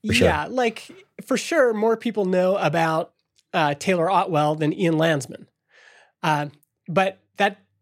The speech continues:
Speaker 2: that's okay for Ian 'cause he's just happy to go along with his life, and, you know, he, and he, he makes a difference where it counts for him. So it seems like there's three kind of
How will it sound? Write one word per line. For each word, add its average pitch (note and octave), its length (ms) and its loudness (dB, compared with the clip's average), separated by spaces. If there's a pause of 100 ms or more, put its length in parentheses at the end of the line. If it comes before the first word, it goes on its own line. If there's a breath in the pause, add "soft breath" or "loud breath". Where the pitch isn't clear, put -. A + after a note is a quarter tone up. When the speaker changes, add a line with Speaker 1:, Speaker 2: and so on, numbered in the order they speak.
Speaker 2:
that's G#3+ 200 0
okay A#3 240 0
for G#3 160 -4
Ian A#3+ 320 0
'cause G3 180 -4
he's G#3 200 -2
just G#3 160 -4
happy F#3+ 460 0
to G#3 500 0 (800)
go F3 180 2
along F#3+ 220 0
with G3 100 -2
his F#3+ 160 -2
life, E3+ 320 -2
and, G3 240 0
you G3 80 4
know, F3 220 0
he, G#3+ 180 -6 (420 loud breath)
and F#3 120 2
he, A3 460 -2
he - 180 -2
makes G3 300 2
a G3+ 40 -2
difference F#3 480 0
where E3+ 120 0
it F3 100 -6
counts G3+ 260 -2
for D#3+ 120 -6
him. C#3+ 120 -4
So G3+ 100 -2
it A3 120 2
seems D#4+ 220 0
like A#3+ 120 2
there's F3 220 -2
three G#3 480 0
kind G#3+ 180 0
of D#3 240 -6